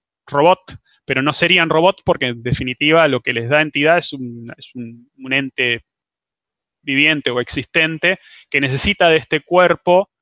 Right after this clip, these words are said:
solamente para poder interactuar con la materia. Y Akirio vendría a romper con una primera regla, que es la de que estaban, eh, se supone que eran una,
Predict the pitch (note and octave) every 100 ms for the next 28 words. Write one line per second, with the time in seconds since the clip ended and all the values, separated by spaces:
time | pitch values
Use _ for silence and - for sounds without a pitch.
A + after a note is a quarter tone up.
0 | _ _ - C#3+ D3+ F3 F3+ - D3+ C#3+
1 | C#3+ D#3 F#3 D#3+ D3 C#3+ E3+ D#3+ D#3 C#3+
2 | C#3 C#3 A#2+ A2+ _ _ _ _ _ _
3 | _ D3 D3 E3+ G#3 G#3 G#3+ G3+ E3 F3+
4 | F#3+ E3+ D#3+ F#3 F3+ F3 E3 E3 F3 F3+
5 | F#3+ F#3 F#3+ - D#3 E3 D3+ D#3+ D#3 D#3+
6 | D#3 F3+ F#3+ _ _ _ - - - D#3
7 | E3 F3 F#3 - C3 A#2+ A#2 B2 C3+ -
8 | B2 C3+ D#3 E3 D3+ D3+ D3 C#3+ C#3+ C3
9 | B2 A#2 A#2